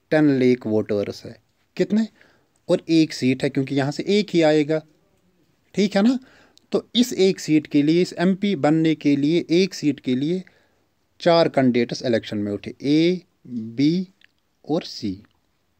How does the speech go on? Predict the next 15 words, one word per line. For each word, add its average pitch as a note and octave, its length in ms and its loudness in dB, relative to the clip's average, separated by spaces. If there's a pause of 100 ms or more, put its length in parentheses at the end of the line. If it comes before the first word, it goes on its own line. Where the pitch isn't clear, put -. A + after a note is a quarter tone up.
(640)
और E3+ 280 0
डी, A2 360 -4 (1300)
ठीक? F#3+ 300 -6 (420)
और F3 140 2 (100)
ए F#3+ 220 6
ने F#3+ 180 2 (120)
दो C#3+ 280 4
लाख E3 300 2
वोट D#3 280 2
लिए, E3 260 0 (760)
बी D#3+ 340 2
ने F3+ 140 4 (140)
तीन D#3+ 260 4
लाख D#3+ 240 0
लिए, D#3 320 -2